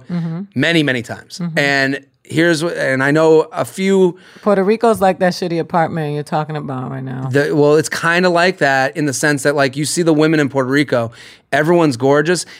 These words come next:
Speaker 2: but they don't have, like, all, and I know, uh, I have a friend that I've known since I've been, like, literally
Speaker 1: Mm-hmm.
Speaker 2: eight years old from Puerto Rico, and, like, I've met a couple of his friends.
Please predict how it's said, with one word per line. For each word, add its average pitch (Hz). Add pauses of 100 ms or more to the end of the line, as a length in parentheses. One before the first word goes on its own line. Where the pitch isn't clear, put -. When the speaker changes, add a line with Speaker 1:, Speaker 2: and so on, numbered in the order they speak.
(120)
Speaker 2:
but 147
they 214
don't 330
have, 262
like, 190 (300)
all, 160 (320)
and 156
I 156
know, 160
uh, 135
I 139
have 139
a 127
friend 156
that 139
I've 131
known 139
since 127
I've 127
been, 123
like, 120 (560)
literally 131
Speaker 1:
Mm-hmm. 127
Speaker 2:
eight 135
years 127
old 123
from 143
Puerto 123
Rico, 120 (100)
and, 120
like, 127
I've 120
met 156
a -
couple 151
of 143
his 139
friends. 143